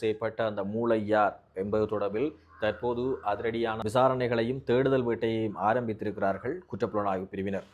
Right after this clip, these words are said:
எனவே இந்த விடயம் இவ்வாறு இருக்க, அ, யாழ்ப்பாணத்தில் குருநகர் பகுதியின்,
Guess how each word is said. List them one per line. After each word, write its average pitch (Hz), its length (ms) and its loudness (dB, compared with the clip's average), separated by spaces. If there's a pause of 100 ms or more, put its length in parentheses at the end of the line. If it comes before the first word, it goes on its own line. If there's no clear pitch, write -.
(280)
எனவே 160 200 8
இந்த 160 180 6
விடயம் 160 460 4
இவ்வாறு 127 360 4
இருக்க, 135 560 2
அ, 107 100 2
யாழ்ப்பாணத்தில் 120 720 2
குருநகர் 113 420 -4
பகுதியின், 110 680 -2